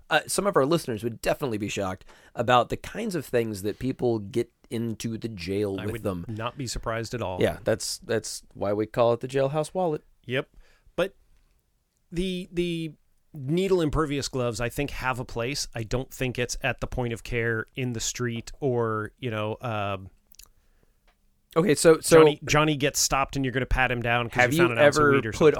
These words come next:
Speaker 1: on the needle impervious gloves?
Speaker 2: Yes.
Speaker 1: And can you, it, it, tactily, uh, no,
Speaker 2: It
Speaker 1: not tactically. Don't,
Speaker 2: Yeah.
Speaker 1: don't get excited, people.
Speaker 2: Ooh, did
Speaker 1: Tac-, yeah, right. You say, it, it, can you feel things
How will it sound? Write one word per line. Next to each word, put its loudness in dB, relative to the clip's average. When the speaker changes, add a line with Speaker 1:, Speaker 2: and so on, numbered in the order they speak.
Speaker 1:
on 0
the -2
needle -2
impervious -4
gloves? -10
Speaker 2:
Yes. -6
Speaker 1:
And 2
can 2
you, -2
it, 0
it, -8
tactily, -2
uh, 0
no, 2
Speaker 2:
It -10
Speaker 1:
not 2
tactically. -4
Don't, -8
Speaker 2:
Yeah. -2
Speaker 1:
don't -2
get -2
excited, -2
people. -2
Speaker 2:
Ooh, -12
did -6
Speaker 1:
Tac-, -2
yeah, -2
right. -2
You -14
say, -4
it, -6
it, -18
can 0
you 0
feel 0
things -2